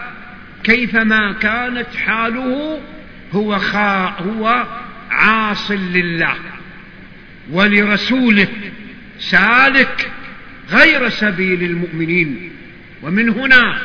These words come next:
أقولها، ولا أجد غضاضة يجب على المسلمين في هذا القطر. اليمن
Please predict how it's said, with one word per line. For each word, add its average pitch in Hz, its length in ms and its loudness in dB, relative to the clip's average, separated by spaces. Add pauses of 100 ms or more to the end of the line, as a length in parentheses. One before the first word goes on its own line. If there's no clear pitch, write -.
(100)
أقولها، 208 680 -4 (720)
ولا 196 720 2
أجد 196 340 0
غضاضة 175 1000 0 (880)
يجب 208 640 4
على 202 280 4
المسلمين 202 1200 2 (540)
في 190 240 2
هذا 202 460 0
القطر. 208 720 -4 (840)
اليمن 208 840 4